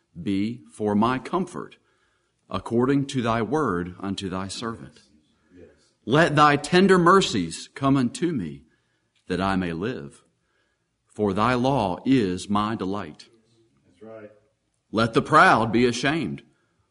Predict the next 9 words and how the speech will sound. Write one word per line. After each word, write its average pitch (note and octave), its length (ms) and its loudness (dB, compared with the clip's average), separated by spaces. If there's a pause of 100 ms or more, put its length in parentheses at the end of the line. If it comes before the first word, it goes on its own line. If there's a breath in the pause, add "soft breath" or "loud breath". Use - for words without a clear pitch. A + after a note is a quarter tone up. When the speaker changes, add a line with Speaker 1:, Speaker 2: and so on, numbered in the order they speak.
(220)
Speaker 1:
for G#2 180 -2
they B2 220 4
dealt G2+ 500 -2
perversely G#2+ 640 0
with E2 260 -8
me F2+ 340 -4 (100)
without G#2 340 -2
a F#2+ 60 -8
cause. - 580 -12